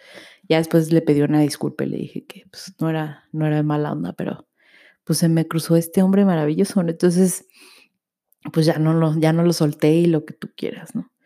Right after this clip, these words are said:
Eh, <laughs> hijo, hijo,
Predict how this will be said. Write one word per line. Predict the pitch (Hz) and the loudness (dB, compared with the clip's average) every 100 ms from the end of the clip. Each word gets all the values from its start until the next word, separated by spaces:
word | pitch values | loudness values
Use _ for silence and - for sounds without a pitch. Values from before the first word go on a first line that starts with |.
| _ - - - - _ _ _ _ | _ -20 -20 -20 -20 _ _ _ _
Eh, | 185 185 180 170 165 165 160 160 151 - - - - - | 2 4 6 6 6 4 2 0 -6 -16 -18 -20 -20 -14
<laughs> | - - - - - - _ - | -6 -6 -4 -4 -4 -6 _ -16
hijo, | - - - - - _ _ | -12 -10 -8 -10 -14 _ _
hijo, | - - - | -8 -8 -8